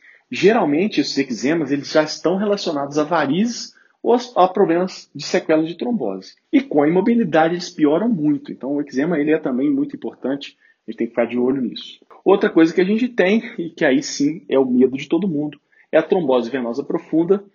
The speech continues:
Pra quem não sabe o que que é uma trombose, a trombose é um entupimento do vaso por coágulo. Então, o coágulo, ele para ali dentro da veia, entope aquele fluxo, gera uma inflamação no local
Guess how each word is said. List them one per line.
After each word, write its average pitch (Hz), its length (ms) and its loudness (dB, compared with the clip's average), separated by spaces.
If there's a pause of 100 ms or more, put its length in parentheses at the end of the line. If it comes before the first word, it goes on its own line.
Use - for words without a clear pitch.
(120)
Pra 165 100 4
quem 156 160 0
não 143 120 0
sabe 131 280 -2
o - 20 -14
que - 140 -20
que - 60 -8
é - 20 -2
uma 127 100 -2
trombose, 151 440 0
a 147 40 -6
trombose 143 440 0
é 147 40 2
um 156 80 0
entupimento 208 720 0
do 175 120 -4
vaso 135 440 -4
por 180 140 -14
coágulo. 127 500 4 (160)
Então, 123 200 -4
o 135 60 -6
coágulo, 147 360 4
ele 180 260 0 (120)
para 175 300 6
ali 143 180 -2
dentro 170 320 -6
da 147 120 -6
veia, 123 400 -6 (400)
entope 185 500 -2
aquele 147 220 0
fluxo, 208 560 -4 (120)
gera 214 320 2
uma 175 120 -2
inflamação 143 580 -4
no 151 80 -4
local 170 460 2